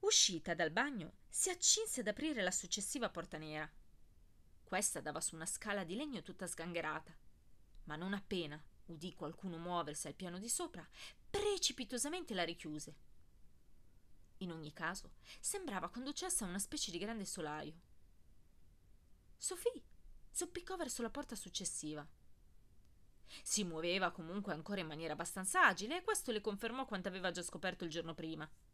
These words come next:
cioè che era sì vecchia, ma ancora in buona salute.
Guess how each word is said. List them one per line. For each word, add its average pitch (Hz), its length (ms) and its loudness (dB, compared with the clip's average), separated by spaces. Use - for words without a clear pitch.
cioè - 380 0
che - 120 -6
era - 120 -4
sì - 240 2
vecchia, - 400 0
ma 523 160 6
ancora 196 280 -2
in 156 80 -8
buona 156 180 -4
salute. - 540 -8